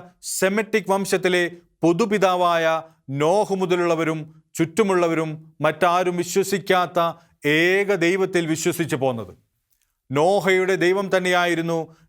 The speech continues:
നോഹയുടെ മകൻ ഷേമിൻ്റെയും പരമ്പരകളുടെയും ദൈവം. അതേ ദൈവം തന്നെയായിരുന്നു അത്യുന്നതനായ ദൈവത്തിൻ്റെ പുരോഹിതനായ സാലേം രാജാവ്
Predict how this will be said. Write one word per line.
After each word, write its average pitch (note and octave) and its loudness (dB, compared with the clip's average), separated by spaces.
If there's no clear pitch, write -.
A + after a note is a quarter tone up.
നോഹയുടെ E3+ 0
മകൻ D#3+ 0
ഷേമിൻ്റെയും E3 0
പരമ്പരകളുടെയും D#3+ 2
ദൈവം. A#2+ -4
അതേ E3+ 4
ദൈവം A3+ 0
തന്നെയായിരുന്നു G3+ 0
അത്യുന്നതനായ G3 2
ദൈവത്തിൻ്റെ F3+ 0
പുരോഹിതനായ E3+ 2
സാലേം G3 2
രാജാവ് E3+ 2